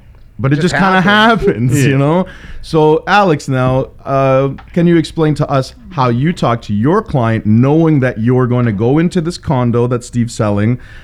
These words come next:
Speaker 1: that's likely gonna have multiple offers in and around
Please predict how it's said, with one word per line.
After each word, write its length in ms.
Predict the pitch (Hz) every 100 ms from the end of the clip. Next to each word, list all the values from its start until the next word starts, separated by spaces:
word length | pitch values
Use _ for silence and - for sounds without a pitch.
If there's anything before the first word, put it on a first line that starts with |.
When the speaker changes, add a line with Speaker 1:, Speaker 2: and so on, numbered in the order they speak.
| -
Speaker 1:
that's 220 | 113 -
likely 360 | 113 131 160 156
gonna 200 | 147 127
have 240 | 120 107
multiple 480 | 104 131 143 131 120
offers 480 | 120 123 123 120 -
in 220 | 123 117
and 140 | 117 107
around 400 | 107 110 110